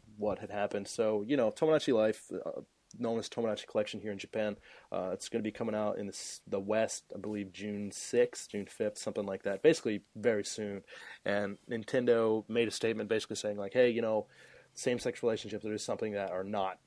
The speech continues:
going to happen in this game." And, you know, they got a lot of, uh, you know, blowback about this from, uh, different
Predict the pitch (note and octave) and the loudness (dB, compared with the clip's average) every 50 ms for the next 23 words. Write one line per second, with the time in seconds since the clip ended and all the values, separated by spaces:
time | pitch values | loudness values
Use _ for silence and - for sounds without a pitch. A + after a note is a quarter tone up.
0 | _ _ _ - A2+ G#2 G2+ G2 G2 - G#2+ G2+ F#2+ - G2+ F2 F2 F#2 F2+ F2+ | _ _ _ -4 -4 -2 -2 -4 -6 -6 -6 -6 -6 -6 -8 -8 -8 -10 -12 -12
1 | - - - G#2+ G2 G2 F#2+ F2 F2 F2 F2 E2+ - - - G2+ F2+ E2+ E2+ G#2 | -14 -10 -8 -8 -8 -8 -8 -10 -10 -10 -12 -12 -14 -16 -16 -14 -12 -8 -8 -4
2 | G#2+ A2+ A2 G#2+ G#2 G2+ G2+ G#2 G#2+ G#2+ G#2+ G2 F#2+ - - - _ - - - | -2 0 0 0 0 0 0 0 0 0 0 0 -2 -4 -10 -20 _ -20 -20 -20
3 | - _ _ - - F2+ D#2+ C#2+ B1+ C2 C2+ D#2 - _ _ - A#2+ G#2+ G2 G2+ | -20 _ _ -8 -6 -6 -4 -4 -6 -6 -6 -8 -10 _ _ -6 -4 -4 -4 0
4 | A2 G#2 A2+ A2 G2 E2+ E2 E2 - - - - - _ - - F#2+ F2+ - F2 | 2 2 2 2 2 0 -2 -6 -10 -12 -14 -16 -16 _ -12 -10 -8 -6 -4 -6
5 | F2 - - F#2+ - - - - F#2+ F#2 F2+ F2+ F2 - - _ - - _ _ | -6 -6 -8 -8 -8 -10 -8 -6 -6 -6 -6 -6 -10 -14 -20 _ -20 -20 _ _
6 | _ - F#2+ F2 D#2+ C#2 B1+ C2+ F#2 G2+ _ _ _ _ _ _ _ - A2+ G#2 | _ -10 -10 -8 -8 -8 -10 -12 -14 -18 _ _ _ _ _ _ _ -8 -8 -6
7 | - - G#2 G2+ G2+ - | -4 -4 -4 -6 -6 -10